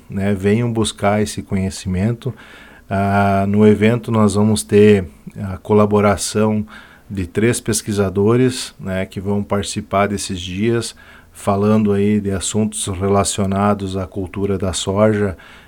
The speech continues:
é, sobre o que aconteceu nesse momento, o que está por vir, né, e, e a gente ir melhorando cada vez mais nesse sentido. Então, hoje a gente vai contar aí com, com o Carlos Pisolotto, da C G L,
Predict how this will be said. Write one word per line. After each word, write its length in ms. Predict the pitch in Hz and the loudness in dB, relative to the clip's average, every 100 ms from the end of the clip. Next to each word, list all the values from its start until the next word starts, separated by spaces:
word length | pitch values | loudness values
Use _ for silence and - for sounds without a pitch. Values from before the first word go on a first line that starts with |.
| - - | -16 -6
é, 240 | 98 95 | -4 -4
sobre 340 | - 107 104 | -2 0 2
o 60 | 101 | 0
que 160 | - 113 | 0 0
aconteceu 640 | 113 113 107 104 - 104 | 0 -2 0 -2 -2 -2
nesse 240 | 104 - | -4 -6
momento, 760 | 98 95 104 120 120 117 - 107 | -6 0 2 2 2 0 -4 -8
o 40 | |
que 260 | - 110 107 | -6 -4 -2
está 320 | 98 - 101 | -2 -4 -4
por 260 | - 98 92 | -2 -2 -2
vir, 480 | 95 107 123 120 - - - - | 0 4 4 2 -2 -20 -20 -10
né, 320 | 104 101 101 104 | -4 0 2 2
e, 300 | 98 101 107 | 0 -6 -6
e 160 | 104 | 0
a 80 | 101 | 2
gente 340 | 98 110 110 113 | 2 2 0 -2
ir 60 | |
melhorando 640 | 113 117 120 113 110 117 113 | 0 2 4 6 6 2 -2
cada 280 | 117 113 107 | -2 0 2
vez 240 | 113 104 | 2 2
mais 240 | 110 113 | 2 2
nesse 140 | 110 104 | 2 -2
sentido. 420 | 117 107 117 101 | -4 -2 0 0
Então, 360 | 85 92 95 95 | -2 -4 0 2
hoje 200 | 101 104 | 4 4
a 40 | |
gente 240 | 101 104 | 2 -2
vai 160 | 101 98 | -2 -2
contar 460 | - 101 95 101 104 | 0 -2 0 0 0
aí 200 | 98 95 | -2 -4
com, 380 | 101 92 90 - - - - - | -4 -4 -6 -10 -18 -20 -20 -4
com 140 | 101 | -2
o 40 | 98 | 0
Carlos 440 | - 104 101 101 | 2 4 4 0
Pisolotto, 760 | - 95 98 101 110 127 127 | -4 -4 0 2 2 2 0
da 120 | 104 95 | -6 -6
C 260 | - 98 | -4 -6
G 180 | 87 101 | 0 2
L, 460 | 104 113 120 120 | 4 4 4 2